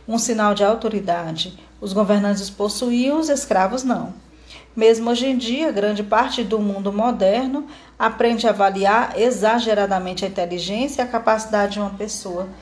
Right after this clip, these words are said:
com base no fato de ele ou ela usar sapatos ou não,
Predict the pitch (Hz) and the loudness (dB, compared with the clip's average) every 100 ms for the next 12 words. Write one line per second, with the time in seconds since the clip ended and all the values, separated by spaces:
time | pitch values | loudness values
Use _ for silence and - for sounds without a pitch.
0 | - - - 233 226 240 247 254 240 233 | -20 -12 -2 2 4 4 2 2 2 2
1 | 220 220 240 220 285 302 202 214 269 254 | -2 -8 -6 -2 0 2 2 2 0 -2
2 | 220 220 254 254 214 214 277 359 277 185 | -2 0 -2 0 -2 -2 -6 -6 -6 -8